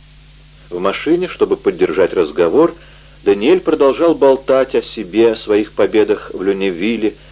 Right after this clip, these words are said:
в Нанси и воспевать прелести мимолетных любовных связей.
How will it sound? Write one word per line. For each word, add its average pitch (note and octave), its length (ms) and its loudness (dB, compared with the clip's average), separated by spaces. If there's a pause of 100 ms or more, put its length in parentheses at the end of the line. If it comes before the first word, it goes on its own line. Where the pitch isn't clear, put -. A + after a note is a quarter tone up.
(140)
в E2 120 -10
Нанси A2+ 760 -4
и A2+ 40 0
воспевать B2+ 560 -2
прелести A2 520 0
мимолетных G2 580 -2
любовных F2 460 0
связей. A#2 540 -2